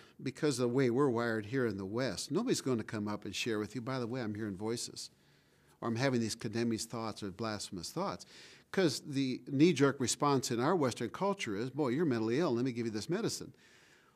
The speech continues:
Well, they don't want that affirmed, so they don't know what to do about it. And the very thought, "You mean I could get rid of this?" I, just recently, I led a gal through the steps to freedom.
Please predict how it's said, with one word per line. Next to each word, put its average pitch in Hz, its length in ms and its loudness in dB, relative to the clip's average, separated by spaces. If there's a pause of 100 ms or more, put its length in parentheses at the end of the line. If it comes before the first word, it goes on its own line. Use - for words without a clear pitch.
(120)
Well, 185 120 4
they 175 120 12
don't 220 120 8
want 135 140 8
that 123 160 4
affirmed, 151 520 6
so - 180 4
they 175 140 8
don't 202 160 8
know 143 120 8
what 147 240 4
to 120 80 -6
do 202 220 4
about 101 320 2
it. 78 120 -12 (440)
And 156 180 6
the 156 60 10
very 190 300 6
thought, 151 640 2 (720)
"You 165 140 6
mean 202 260 6
I 156 120 4
could 151 180 4
get 120 160 0
rid 147 160 4
of 226 100 6
this?" 254 340 0 (920)
I, 135 320 0
just 170 260 4
recently, 117 640 4 (540)
I 127 80 -2
led 131 200 6
a 120 40 4
gal 120 240 2
through 127 160 -4
the 107 100 -4
steps - 360 -2
to 110 100 -6
freedom. 117 480 -6